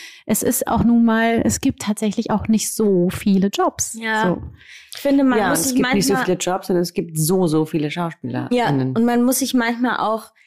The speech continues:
Speaker 2: ich hatte, ich hatte das auch ein bisschen so mit, das hat auch ein bisschen mit Missgunst zu tun oder irgendwie einen, nicht, ich habe ja angefangen mit nur Kino.
Speaker 3: Mhm.
Speaker 2: Und seit ein paar Jahren mache ich nur noch Fernsehen. Und es war für mich tatsächlich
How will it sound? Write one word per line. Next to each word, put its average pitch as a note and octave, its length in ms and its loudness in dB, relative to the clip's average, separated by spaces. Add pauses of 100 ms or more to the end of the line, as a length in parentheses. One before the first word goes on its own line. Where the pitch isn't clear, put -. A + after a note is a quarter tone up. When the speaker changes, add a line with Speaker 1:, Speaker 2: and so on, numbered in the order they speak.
(140)
Speaker 2:
ich A#3+ 140 -2
hatte, C#4 280 0 (140)
ich B3 180 0
hatte C4 160 -2
das G#3+ 200 0
auch G#3 120 0
ein G#3+ 100 2
bisschen F#3 320 -2
so F#3+ 140 -2
mit, G3 260 -4 (140)
das G#3 340 -4
hat A3+ 160 -2
auch B3 80 -2
ein B3 100 2
bisschen A3+ 220 0
mit A3 180 -8
Missgunst A#3+ 520 0
zu G#3+ 100 -4
tun B3 340 0
oder G3 380 -2 (540)
irgendwie A3 340 0
einen, G#3 400 -2
nicht, - 460 -4
ich A#3 160 -6
habe A#3 180 -2
ja - 120 -2 (200)
angefangen B3 520 0
mit A3 140 -4
nur C4 300 2
Kino. E3+ 560 0 (160)
Speaker 3:
Mhm. F#3 340 -4 (600)
Speaker 2:
Und G#3+ 120 2
seit A#3 220 -2
ein A#3+ 80 2
paar B3+ 240 -4
Jahren B3 360 0
mache G#3+ 200 -2
ich - 160 -6
nur A3+ 300 4
noch A#3+ 140 0
Fernsehen. E3+ 520 -4 (580)
Und A#3 140 2
es - 160 -2
war C#4 160 0
für C4+ 160 0
mich C4 260 2
tatsächlich C4+ 720 -4